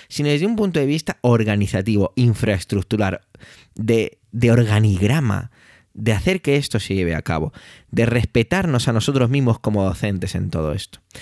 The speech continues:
Estoy seguro, no he podido escuchar la, la intervención de Manuel, que habrá aportado muchos puntos de vista en cuanto al volumen de carga de las familias que se han puesto por parte del profesorado. Un profesorado que lo único que quiere hacer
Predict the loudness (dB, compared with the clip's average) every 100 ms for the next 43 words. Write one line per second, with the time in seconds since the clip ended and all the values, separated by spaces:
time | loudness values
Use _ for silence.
0 | -20 -12 -6 -2 0 2 4 4 2 0
1 | 0 2 0 0 -4 -2 -2 0 0 0
2 | 0 -4 _ _ -20 _ -16 -6 -2 0
3 | 0 0 0 0 0 0 0 2 2 2
4 | 0 -4 -14 -20 _ -2 0 2 0 0
5 | 0 2 2 0 0 0 0 0 0 0
6 | -2 0 -2 0 0 0 0 2 0 0
7 | 2 4 6 4 2 0 -2 -4 -2 -2
8 | 0 -2 -2 -2 -2 -4 -8 _ -10 -4
9 | -2 -2 -4 -10 -10 -4 -2 -2 -2 -4
10 | -4 -6 -4 -4 -4 -4 -4 -4 -4 -6
11 | -6 -6 -8 -6 -2 -2 -2 -2 -2 0
12 | 0 -2 -8 _ -4 0 2 0 -2 -2
13 | -2 -2 -2 -2 -6